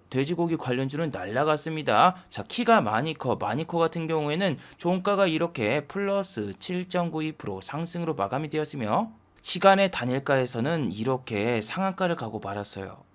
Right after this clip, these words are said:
자, 닭고기 관련주 이 등주인 할인 같은 경우에는 이렇게 장중에 플러스 삼점공육 프로까지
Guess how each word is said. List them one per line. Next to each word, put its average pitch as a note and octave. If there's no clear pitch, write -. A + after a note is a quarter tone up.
자, A2
닭고기 G3+
관련주 F#3
이 A2+
등주인 D#3+
할인 G#3+
같은 G3
경우에는 E3
이렇게 G#3
장중에 B2
플러스 G#3
삼점공육 F3+
프로까지 A#2+